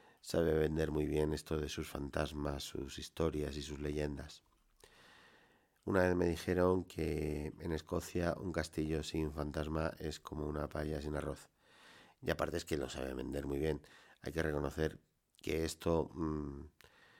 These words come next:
tienen un marketing histórico con este tipo de leyendas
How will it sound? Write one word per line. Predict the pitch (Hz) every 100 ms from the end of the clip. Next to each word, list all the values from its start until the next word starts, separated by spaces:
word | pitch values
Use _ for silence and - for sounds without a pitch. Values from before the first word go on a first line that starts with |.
| _ _
tienen | - 90 87
un | 80
marketing | 78 78 82 82 80 80 73
histórico | 71 - 90 78 - 73 73 - - - - _
con | - 78
este | 80 -
tipo | 78 80 82
de | 80 78
leyendas | 76 78 78 80 78 -